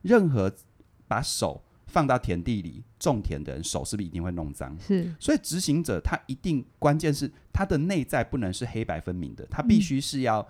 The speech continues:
Speaker 1: 有，
Speaker 2: 嗯。
Speaker 1: 应该说他，他不能是非黑即白的，
Speaker 2: 嗯。
Speaker 1: 他要有权衡的概念。我拿什么换什么？人家说水清则无鱼嘛。
Speaker 2: 对，对，对。
Speaker 1: 你知道一般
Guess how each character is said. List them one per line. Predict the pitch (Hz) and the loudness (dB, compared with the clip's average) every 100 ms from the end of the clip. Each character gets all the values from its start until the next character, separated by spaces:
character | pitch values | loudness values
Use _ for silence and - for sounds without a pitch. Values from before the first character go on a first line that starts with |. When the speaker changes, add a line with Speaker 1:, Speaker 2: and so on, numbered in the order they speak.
| - | -10
Speaker 1:
有， | - 90 | -4 -4
Speaker 2:
嗯。 | - _ _ _ _ - | -4 _ _ _ _ -4
Speaker 1:
应 | |
该 | 196 | 0
说 | 196 180 175 - - _ - | 0 0 -2 -6 -20 _ -4
他， | 214 - | -4 -2
他 | 214 | 0
不 | 262 | 2
能 | 151 | 2
是 | 123 | 2
非 | 165 143 | 0 0
黑 | 151 135 | 2 0
即 | - 90 | -4 -8
白 | 85 - | -8 2
的， | 254 | 10
Speaker 2:
嗯。 | 277 202 - | 12 10 6
Speaker 1:
他 | - 240 | 0 2
要 | 214 92 | 4 2
有 | - | -2
权 | - 95 98 | -6 -2 0
衡 | 151 95 | 0 0
的 | 92 | -2
概 | 98 87 | -2 -2
念。 | 85 71 - - | -2 -6 -10 -6
我 | - 101 | 2 2
拿 | 98 110 | 2 0
什 | - | 0
么 | 82 | -4
换 | 73 117 90 | 0 0 0
什 | 76 | -2
么？ | |
人 | 92 | -2
家 | 135 165 | 0 2
说 | 156 | 0
水 | - 82 | 0 -2
清 | - 113 | -2 -2
则 | 107 85 | -2 -4
无 | 78 82 | -2 -2
鱼 | 92 60 | -2 -4
嘛。 | 64 107 - | -8 -12 -4
Speaker 2:
对， | 214 180 170 | 0 0 2
对， | 185 170 | -2 -2
对。 | 165 160 - _ | -6 -8 -14 _
Speaker 1:
你 | 110 | -2
知 | 139 | 4
道 | 175 147 - _ _ _ | 6 4 -2 _ _ _
一 | 180 | 0
般 | 143 143 147 | 4 4 2